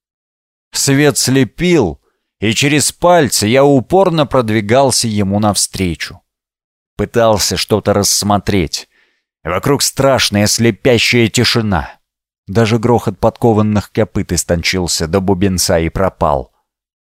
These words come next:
Свет не померк. Просто стал дружелюбным. Едва я поставил ногу на порог.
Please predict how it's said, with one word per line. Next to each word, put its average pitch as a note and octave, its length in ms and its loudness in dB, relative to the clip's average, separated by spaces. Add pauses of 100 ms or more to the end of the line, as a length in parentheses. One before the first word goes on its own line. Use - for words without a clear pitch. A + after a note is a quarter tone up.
(1200)
Свет G2 360 -2
не F#2+ 100 -2
померк. F#2 580 -4 (600)
Просто G#2 640 0
стал E2+ 440 -2
дружелюбным. D#2 880 -6 (680)
Едва G#2+ 340 0
я A#2+ 120 4
поставил G#2+ 480 2
ногу G2 380 2
на F#2+ 220 2
порог. E2+ 580 -4